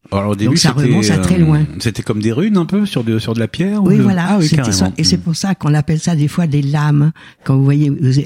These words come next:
Speaker 2: vous lisez un livre, des fois les gens appellent ça des lames.
Speaker 1: Mhm. Ah oui, ça, ça serait plutôt du métal alors.
Speaker 2: Parce que c'était fait
Speaker 1: Mhm.
Speaker 2: sur du fer. À l'époque, il n'y avait
Speaker 1: Mhm.
Speaker 2: pas. Donc, les premiers papiers, le papier, le, qui ont, qui ont existé, il y avait le papyrus, mais le réel papier a été fait Marseille,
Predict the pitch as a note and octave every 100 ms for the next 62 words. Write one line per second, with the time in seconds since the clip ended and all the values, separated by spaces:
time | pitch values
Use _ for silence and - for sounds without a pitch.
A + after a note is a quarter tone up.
0 | D3+ C#3+ C#3+ D3 D3 C3+ C3 E3+ E3 D3+
1 | D3 C3+ C#3 C3+ C3 - D3 C3 C#3 D3+
2 | D#3 D#3 F#2+ F2+ F#2 - _ - G#2+ B2+
3 | - - F2+ F2+ - - F#2 E2+ F#2+ G2+
4 | D2 C2 B1+ C#3 D3+ D#3+ C#3+ C#3+ F#3+ -
5 | C#3 C3 A#2+ F3 D#3 D#3+ - A#2+ A#2+ B2+
6 | C#3+ C3 A#2+ B2+ F2 - - - - -
7 | - - D3+ E3 D#3+ - F#3 F#3 F3 F3
8 | D#3 C#3+ - E3+ C3 - B2+ - B2+ -
9 | G#3+ G#3+ - - C3 - - C3+ C3 A2+
10 | A#2+ - - G3 C3 B2 A2 G#2+ - A#2
11 | F3 G#3 - - C#3 C3 B2+ - - _
12 | _ A2+ D#3 D3+ C#3+ B2 - F#3 D#3 -
13 | C#3 B2 B2+ D3 C#3+ - D3+ F3